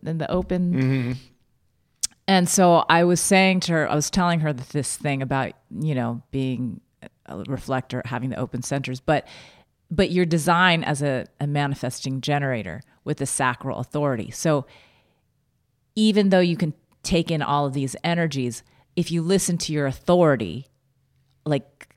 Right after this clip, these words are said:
Speaker 1: consistently, and you, you really trust
Speaker 2: Mm.
Speaker 1: that. Do you wanna go to this place?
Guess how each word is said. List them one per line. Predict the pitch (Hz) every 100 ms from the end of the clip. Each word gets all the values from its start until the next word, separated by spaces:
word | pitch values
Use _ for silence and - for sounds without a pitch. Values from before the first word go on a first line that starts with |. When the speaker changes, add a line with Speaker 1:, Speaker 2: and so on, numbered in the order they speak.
| _ -
Speaker 1:
consistently, | 175 - 180 - - - 110 - - _ _ _ _
and | 151 147
you, | 131 151 143 _
you | 147 160 151
really | 170 160 156
trust | - 160 156 135
Speaker 2:
Mm. |
Speaker 1:
that. | 127 101 - -
Do | 170
you |
wanna | 160 165 170
go | 180
to | 175
this | 185 190
place? | - 220 240 -